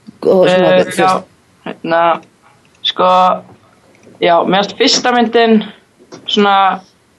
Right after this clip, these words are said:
Speaker 2: hún var svona, einhvern veginn svona áhrifarík, hvernig það er erfitt að vera innflytjandi í alls konar útlöndum.
Speaker 1: Mhm.
Speaker 2: Önnur myndin var svona, meira bara svona að fylgja karakterinum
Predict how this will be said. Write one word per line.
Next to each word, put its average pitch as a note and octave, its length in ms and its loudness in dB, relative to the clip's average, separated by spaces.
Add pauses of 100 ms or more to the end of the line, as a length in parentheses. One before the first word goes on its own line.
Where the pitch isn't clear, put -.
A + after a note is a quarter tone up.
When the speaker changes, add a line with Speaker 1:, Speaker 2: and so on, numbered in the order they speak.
(240)
Speaker 2:
hún F#3 80 -2
var F#3 80 -2
svona, F#3+ 200 -2 (200)
einhvern F3+ 320 -6
veginn F3 160 -4
svona E3+ 220 0 (220)
áhrifarík, F3+ 920 -2 (540)
hvernig E3+ 500 0
það F3 100 2
er F3 140 0
erfitt F3+ 260 0
að F3 80 0
vera F3 140 -2
innflytjandi E3+ 640 -2
í F#3+ 40 0
alls F#3+ 200 -2
konar F3+ 320 -2 (580)
útlöndum. E3 640 -2 (360)
Speaker 1:
Mhm. F3 520 2 (540)
Speaker 2:
Önnur A3+ 300 4
myndin A3 440 2 (320)
var F#3+ 220 -4
svona, F#3+ 240 -2 (840)
meira A3+ 340 0
bara A3+ 140 -2
svona G#3+ 180 2
að G#3 180 -2
fylgja A#3+ 600 0 (720)
karakterinum G#3 680 0